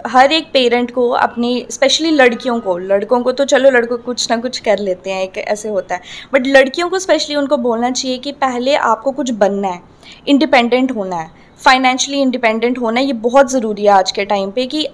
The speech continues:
और एक अलग ही respect होती है, ये होना बहुत ज़रूरी है। तो हमें ये motivate करना चाहिए हर parent को, ये करना है कि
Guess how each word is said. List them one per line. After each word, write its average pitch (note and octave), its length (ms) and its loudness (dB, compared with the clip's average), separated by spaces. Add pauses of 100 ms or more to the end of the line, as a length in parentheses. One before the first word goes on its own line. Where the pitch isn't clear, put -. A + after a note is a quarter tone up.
(100)
और C#4 160 6
एक C#4 320 -2 (440)
अलग C#4 240 4
ही D#4+ 120 0
respect C#4+ 500 0
होती A3+ 360 0
है, F3+ 200 -2 (400)
ये C#4 100 6
होना D4 240 6
बहुत B3+ 340 6
ज़रूरी B3+ 300 -2
है। C4+ 60 2
तो D#4 100 2
हमें D4+ 180 2
ये C#4+ 140 0
motivate C4+ 500 2
करना B3+ 200 2
चाहिए C#4+ 240 0
हर D4+ 220 4
parent A#3 500 0
को, G#3 280 -2
ये A3+ 240 0
करना A3 260 0
है G#3+ 80 0
कि B3+ 300 -8